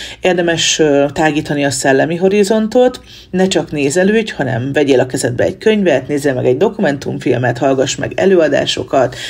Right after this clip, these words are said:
és nagyon-nagyon sokat tudsz tanulni. Sokszor úgy fog ez a tanulás egyébként átmenni hozzád, hogy nem kell görcsösen, ö, megértened dolgokat, hanem egyszerűen játszi könnyedséggel fog, ö,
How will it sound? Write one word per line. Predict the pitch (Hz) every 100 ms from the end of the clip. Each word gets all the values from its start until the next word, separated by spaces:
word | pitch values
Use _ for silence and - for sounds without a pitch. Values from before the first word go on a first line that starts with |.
| - - -
és | 160 156
nagyon-nagyon | - 160 151 143 131
sokat | 143 151 131 127
tudsz | - 160 -
tanulni. | - 160 170 165 156 147 139 - - -
Sokszor | - 196 196 175
úgy | 170 185
fog | 170
ez | 151
a | 147
tanulás | 143 151 151 143 -
egyébként | 143 143 - 139 -
átmenni | 156 156 151 143
hozzád, | 147 143 147 151
hogy | 151
nem | 151 165
kell | 160 147
görcsösen, | 139 147 147 147 151 - 143 131
ö, | 143 135 139 - -
megértened | 165 160 151 - 143 143
dolgokat, | 147 151 180 202 208 190
hanem | 175
egyszerűen | 190 190 147 131 143 - -
játszi | 220 214 190 -
könnyedséggel | 165 165 151 147 139 139 135 135 147 143 131 - - -
fog, | - 180 170 160
ö, | 160 143